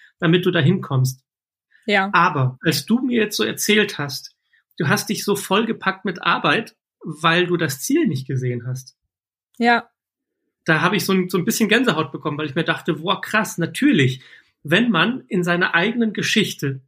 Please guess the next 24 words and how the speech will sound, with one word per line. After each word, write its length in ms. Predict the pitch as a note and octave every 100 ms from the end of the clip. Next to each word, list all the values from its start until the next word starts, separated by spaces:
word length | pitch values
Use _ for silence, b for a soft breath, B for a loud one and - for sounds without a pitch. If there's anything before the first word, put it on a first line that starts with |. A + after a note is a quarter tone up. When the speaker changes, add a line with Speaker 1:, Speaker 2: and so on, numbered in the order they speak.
| _ _ _ F3
Speaker 1:
das 180 | C3+
Ziel 320 | - G#3 A#3+ A#3+
nicht 240 | G3+ -
kennt, 420 | - F3+ C3 - _ _ b b -
dann 180 | F3+ F3+
bleibt 280 | F#3 -
man 180 | G3+ F#3
ewig 460 | C#4 A3 A#3+ G#3+ -
in 100 | F#3
diesem 260 | F#3 D3+ D#3+
Land, 400 | F#3 A#3+ A#3 F#3
wo 60 |
man 180 | E3+ D#3+
kämpft 320 | - B3 A#3
und 180 | G3+ -
kämpft 300 | G3+ A3+ -
und 120 | G3+
kämpft 320 | - G3 C#3
und 140 | G2+ -
kämpft 300 | F#3+ G3+ -
und 140 | F2
kämpft 300 | - F#3+ F#3
und 140 | - -
kämpft, 360 | E3+ - -